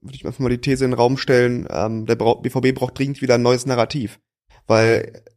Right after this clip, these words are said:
ich hab das gestern ja im Vorgespräch ein bisschen überspitzt formuliert, eigentlich steht der B V B gerade nur noch für die Südtribüne und Erinnerung an Jürgen Klopp. Das ist natürlich auch ein bisschen drüber, ähm, aber du bist nicht mehr, du bist,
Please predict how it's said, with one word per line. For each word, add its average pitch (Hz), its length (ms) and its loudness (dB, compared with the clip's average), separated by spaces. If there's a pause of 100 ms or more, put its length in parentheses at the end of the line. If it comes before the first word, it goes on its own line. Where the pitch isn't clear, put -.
ich - 120 -10
hab 131 80 -2
das 123 160 -2
gestern 131 280 0
ja 120 60 2
im 117 100 -2
Vorgespräch 131 480 -2
ein 127 40 -8
bisschen 131 220 0
überspitzt 120 500 -2
formuliert, 127 520 2
eigentlich 127 380 0
steht 135 120 -8
der 135 80 2
B 131 140 2
V 135 120 0
B 135 140 0
gerade 127 240 2
nur 131 140 0
noch 131 240 0
für 139 100 -4
die 127 80 -6
Südtribüne 139 600 -2
und 110 200 -2
Erinnerung 135 380 -2
an 131 100 -4
Jürgen 127 220 -4
Klopp. 165 340 0 (320)
Das 117 100 -2
ist - 40 -4
natürlich 131 280 0
auch 135 140 4
ein 139 60 -4
bisschen 135 240 -4
drüber, 147 440 0 (340)
ähm, 123 340 0
aber 135 280 4
du 135 100 -4
bist 143 200 -2
nicht 151 160 -2
mehr, 131 480 0
du 131 80 -8
bist, 143 180 -8